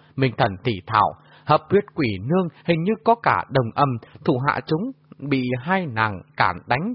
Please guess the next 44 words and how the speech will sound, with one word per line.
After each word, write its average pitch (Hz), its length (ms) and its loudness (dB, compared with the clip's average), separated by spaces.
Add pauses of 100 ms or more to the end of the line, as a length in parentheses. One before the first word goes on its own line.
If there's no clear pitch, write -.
chỉ 104 320 -2
có 190 160 4
bọn 110 200 4
đầu 113 260 0
đảng 101 220 2 (240)
rượt 131 180 2
Bạch 113 140 2
Viên 104 340 -4
tới, 190 240 0 (200)
cứu 196 200 2
mau." 226 300 4 (1400)
Ba 135 160 2
người 113 240 2 (100)
lao 110 220 2 (120)
xuống 175 260 0
thung, 156 180 0 (200)
nhưng 220 140 2
vừa 143 240 4
đến 170 300 0
chân 190 280 0
đồi 113 280 2
đã 123 220 2
nghe 135 200 -4
loạn 104 340 4
động 113 280 -2
phía 196 120 2
đồi 110 320 -2
kia, 147 160 2 (160)
đi 120 240 -4
đẹt 104 200 -2 (100)
có 202 180 4
cả 95 220 2
tiếng 147 140 0 (140)
súng 208 260 -2
nổ, 123 260 4 (200)
gươm 135 280 2
đào 104 280 0
chàn 98 300 -6
chát. 214 320 -2 (280)
Vừa 180 80 8
lên 226 220 4
được 131 180 2
ngọn 123 200 2 (140)
đồi 127 260 4